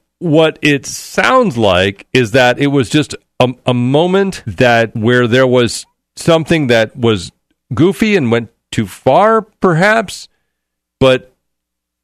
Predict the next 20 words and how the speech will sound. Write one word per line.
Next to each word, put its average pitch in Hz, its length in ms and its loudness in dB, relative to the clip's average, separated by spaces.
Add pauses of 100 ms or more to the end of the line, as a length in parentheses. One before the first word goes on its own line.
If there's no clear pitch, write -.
there's 143 300 0
also, 156 920 2
um, 113 560 0
this, - 340 -2 (240)
I 120 120 0
guess, 143 280 0
sense - 640 -4
that 120 340 0
there's 120 260 0
more 147 380 0
than 120 220 -2
that 143 360 -2
going 139 320 0
on 147 460 0
in, 127 220 -4
in 156 260 -2
Baraboo. 165 540 0 (240)
At 175 100 2
any 233 200 2
rate, 135 380 0